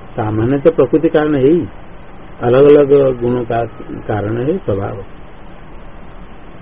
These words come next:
वासना कारणमिति गुण व्यक्ति निमित्त कारणत्व विवक्षित, वासना है कारण जो कहा गया, गुण की अभिव्यक्ति का निमित्त कारण है वासना, अपने संस्कार के अनुसार गुणों की अभिव्यक्ति होती है।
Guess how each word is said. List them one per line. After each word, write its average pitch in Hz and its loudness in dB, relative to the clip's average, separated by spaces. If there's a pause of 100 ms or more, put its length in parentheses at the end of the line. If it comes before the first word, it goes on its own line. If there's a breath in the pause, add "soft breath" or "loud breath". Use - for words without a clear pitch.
(400)
वासना 139 2
कारणमिति 131 2
गुण 131 0
व्यक्ति 135 6
निमित्त 135 2
कारणत्व 113 -2 (360)
विवक्षित, 107 -4 (1200)
वासना 117 -2
है 143 4
कारण 135 4
जो 127 2
कहा 110 -2
गया, 147 4
गुण 123 0
की 160 0
अभिव्यक्ति 131 4
का 151 2
निमित्त 135 0
कारण 143 0
है 147 0
वासना, 123 -4 (800)
अपने 123 -2
संस्कार 127 -2
के 127 -2
अनुसार 131 -2
गुणों 123 -2
की 127 -2
अभिव्यक्ति 107 -2
होती 95 -6
है। - -10